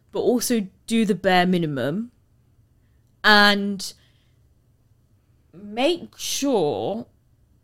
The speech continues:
you hustle hard,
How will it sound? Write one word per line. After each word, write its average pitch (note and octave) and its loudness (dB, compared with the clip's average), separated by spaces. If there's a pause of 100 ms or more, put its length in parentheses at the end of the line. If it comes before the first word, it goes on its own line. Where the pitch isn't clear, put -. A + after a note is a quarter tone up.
(140)
you G#3 -4 (3250)
hustle G#4 -4
hard, F3 0